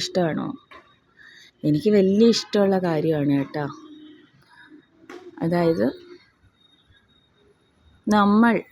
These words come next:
എവിടുന്ന് വന്നു, എന്താണ് നമ്മുടെ വരവിൻ്റെ ഉദ്ദേശം, അങ്ങനെയൊക്കെയുള്ള കാര്യങ്ങൾ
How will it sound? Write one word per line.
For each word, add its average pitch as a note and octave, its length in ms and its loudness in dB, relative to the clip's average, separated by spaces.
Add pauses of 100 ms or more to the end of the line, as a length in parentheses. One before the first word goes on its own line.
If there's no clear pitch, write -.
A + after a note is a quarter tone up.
(540)
എവിടുന്ന് G#3 400 2 (100)
വന്നു, E3+ 340 0 (1200)
എന്താണ് G#3+ 460 2
നമ്മുടെ F3+ 380 0
വരവിൻ്റെ E3+ 540 -2
ഉദ്ദേശം, D#3+ 540 -4 (1800)
അങ്ങനെയൊക്കെയുള്ള G#3+ 680 0 (100)
കാര്യങ്ങൾ F#3+ 380 0